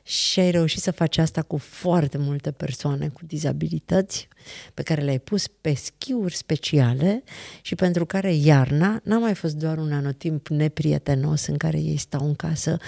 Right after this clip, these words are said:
și se uită de pe fereastră cum restul populației se bucură de zăpadă și de ninsoare.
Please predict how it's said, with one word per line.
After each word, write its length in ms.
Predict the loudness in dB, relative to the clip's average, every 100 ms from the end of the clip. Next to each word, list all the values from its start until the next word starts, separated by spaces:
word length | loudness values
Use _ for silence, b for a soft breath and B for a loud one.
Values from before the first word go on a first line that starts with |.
| B B
și 120 | -10 -4
se 120 | -2
uită 240 | -2 -2
de 120 | -4
pe 140 | -2 -2
fereastră 600 | -2 0 0 0 -2 -4
cum 300 | -4 -4 0
restul 580 | 0 0 -2 -4 -4 -6 B B _
populației 640 | -4 -2 0 0 -2 -6
se 120 | -4 -4
bucură 400 | -6 -8 -6 -4
de 120 | -4
zăpadă 520 | -6 -8 -8 -8 -8
și 200 | -8 -8
de 400 | -8 -6 -6 -6 -2
ninsoare. 680 | 0 0 0 -2 -2 -6